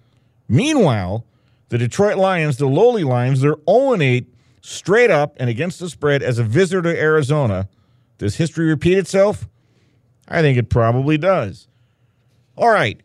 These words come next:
I wanna give my best bet of the week because I've thought long and hard about this game. And it,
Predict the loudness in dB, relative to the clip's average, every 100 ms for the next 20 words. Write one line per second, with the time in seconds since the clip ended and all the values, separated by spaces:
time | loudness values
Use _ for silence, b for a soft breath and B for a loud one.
0 | _ _ -2 0 0 2 2 2 0 0
1 | 0 2 2 2 0 0 -4 -2 0 0
2 | 0 0 2 0 0 0 2 2 0 -2
3 | -4 -8 -6 -4 -2 -2